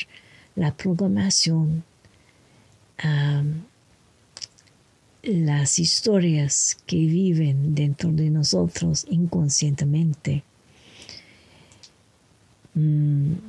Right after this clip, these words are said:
entonces, es pregunta de, de mirar, de observar la his-, las historias de nuestros padres,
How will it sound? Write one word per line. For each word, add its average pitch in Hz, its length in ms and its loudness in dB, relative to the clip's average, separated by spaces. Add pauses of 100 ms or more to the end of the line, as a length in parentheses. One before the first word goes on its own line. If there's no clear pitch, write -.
(160)
entonces, 185 920 2 (2500)
es 175 480 0 (360)
pregunta 180 600 2
de, 165 640 2 (1500)
de 175 260 4
mirar, 165 800 4 (140)
de 151 180 2
observar 156 840 0 (1300)
la 151 280 2
his-, - 540 2
las 160 300 2
historias 175 840 2
de 151 180 2
nuestros 151 540 2
padres, 190 840 -2